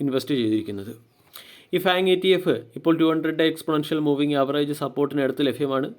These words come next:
നൂറ്റൻപത് രൂപയ്ക്ക് മുകളിൽ വിലയുണ്ടായിരുന്ന ഇ ടി എഫ് ഇപ്പോൾ നൂറ്റിപതിനാല് രൂപയ്ക്ക് ലഭ്യമാണ്. അമേരിക്കൻ മാർക്കറ്റിലും അതുപോലെ തന്നെ ടെക് സ്റ്റോക്കുകളിലും നാസ്ഡാക്ക് ഉൾപ്പെടെയുള്ള ഇൻഡെക്സുകളിൽ ഹെവി കറക്ഷൻ വന്നതിൻ്റെ പശ്ചാത്തലത്തിൽ ഫാങ് ഇ ടി എഫിനെ പരിഗണിക്കാവുന്നതാണ്.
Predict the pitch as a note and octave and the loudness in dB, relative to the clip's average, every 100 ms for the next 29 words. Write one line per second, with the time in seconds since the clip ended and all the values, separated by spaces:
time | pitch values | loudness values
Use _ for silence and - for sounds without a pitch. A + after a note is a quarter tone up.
0 | - D3+ D#3 D#3 D#3+ D#3 D3 C#3 C#3+ D3 | -2 0 2 0 0 0 0 0 -2 -2
1 | C3 C#3 C#3+ C#3 C3 C3+ C3+ C3+ C3 C#3+ | 0 0 0 0 0 0 0 0 -2 -6
2 | - - B2+ C#3+ C3+ C3+ C#3+ C#3+ C3+ C3+ | -8 -10 -4 -2 -2 -2 -4 -2 -2 -2
3 | C3+ B2+ C3 C3+ C3 A#2+ C3 C3 A#2 C3+ | -4 -2 0 0 0 0 0 -2 -2 -2
4 | A#2+ D3 - - - - - - - D#3+ | -2 -2 -6 -20 -20 -20 -20 -12 0 2
5 | F3+ F#3 F3 E3 E3 E3+ F3 F#3 - D3 | 4 2 4 2 2 2 2 2 0 0
6 | D3+ E3 E3+ D#3+ D#3+ G3 G3 D#3+ D#3 E3+ | 2 4 4 4 0 -2 -4 -6 -2 0
7 | D#3+ D#3+ D#3+ C3+ A#2 C3+ C3+ E3 D#3 D3+ | 0 2 2 2 0 -2 -2 0 0 0
8 | C#3+ D#3 D#3 D3+ D3+ E3+ - D3 D3 - | 0 0 2 2 2 -2 -4 -2 -2 -2
9 | D3+ D3 B2 A#2+ C#3 D3 D3 C#3 - D3 | 0 0 0 -2 0 2 2 -2 -2 -4
10 | C#3 C3 C3+ C#3 C#3+ C3 C3+ C3+ C3+ D3+ | -2 0 0 -2 -4 -4 -4 -2 -4 -6
11 | G#3+ - C3 C#3 C3+ B2+ C3+ C3 C3+ C#3+ | -10 -6 -2 0 0 0 -2 -2 -2 -4
12 | B2+ A2+ A#2+ A#2 B2 A#2 A#2 A2 | -4 -2 -2 -2 -2 0 -2 -2